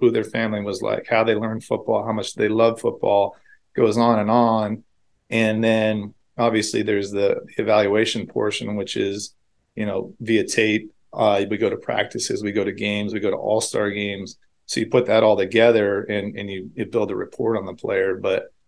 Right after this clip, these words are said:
we've always said that the place that we've missed most on players is really not so much the actual player, like, seeing how good he is on the field. Everybody can see how good Nick Bosa is or Fred Warner. It's,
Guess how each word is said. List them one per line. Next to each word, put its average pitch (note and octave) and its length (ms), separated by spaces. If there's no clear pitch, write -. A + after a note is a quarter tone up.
we've C3+ 200
always G#2 340
said G#2+ 380
that G#2 340
the - 80
place C3+ 340
that A2 120
we've A2+ 320
missed B2 300
most A#2+ 300
on G#2+ 160
players B2 480
is G#2 100
really A2+ 220
not G#2+ 340
so A#2 160
much G#2 540
the G#2 340
actual G#2 360
player, A#2 420
like, F#2+ 240
seeing A2 300
how G#2 140
good A2+ 220
he G#2 100
is G2 120
on G2 120
the F#2 60
field. A2+ 280
Everybody A2 360
can G#2+ 160
see - 160
how G2+ 140
good G2 260
Nick F#2+ 240
Bosa G2+ 500
is G2+ 120
or A2 100
Fred G2 240
Warner. G#2+ 420
It's, - 340